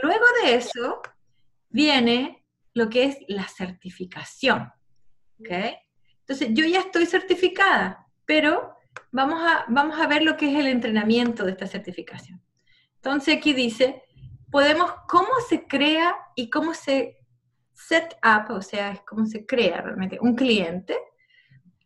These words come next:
cómo, cuál, cuáles son las cosas que ofrece la plataforma QuickBooks para ayudar a los pequeños negociantes,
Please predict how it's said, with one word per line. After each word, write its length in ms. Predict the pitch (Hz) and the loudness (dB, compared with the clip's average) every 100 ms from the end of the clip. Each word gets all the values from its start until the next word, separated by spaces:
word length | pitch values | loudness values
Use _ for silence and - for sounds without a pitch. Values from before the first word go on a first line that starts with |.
| _ - | _ -10
cómo, 460 | 294 320 320 339 - - - | -4 -4 -2 -6 -6 -12 -2
cuál, 280 | 311 320 403 - - - - | 2 4 4 -2 -8 -16 0
cuáles 260 | 320 370 | 2 2
son 140 | 415 403 | 0 -2
las 140 | 415 | -2
cosas 360 | - 339 330 320 | -2 -4 -4 -6
que 300 | - 285 285 - _ _ _ | -2 -2 -4 -10 _ _ _
ofrece 960 | 196 - - 381 480 - 277 240 247 | -14 -12 -4 0 0 0 0 2 2
la 160 | 240 233 | 0 0
plataforma 560 | 220 220 214 233 233 220 | -2 -2 -2 0 0 0
QuickBooks 480 | 254 233 240 - _ - _ | -2 -4 -10 -14 _ -20 _
para 180 | 226 202 | -2 -2
ayudar 640 | 190 185 196 240 349 370 - | -2 -2 0 2 2 0 0
a 80 | 240 | -2
los 140 | 226 | -2
pequeños 480 | - 190 233 262 302 | -4 -2 -2 -2 -2
negociantes, 1040 | 330 339 370 - 180 180 - 320 - _ | -2 -2 -4 -6 -6 -8 -4 -6 -6 _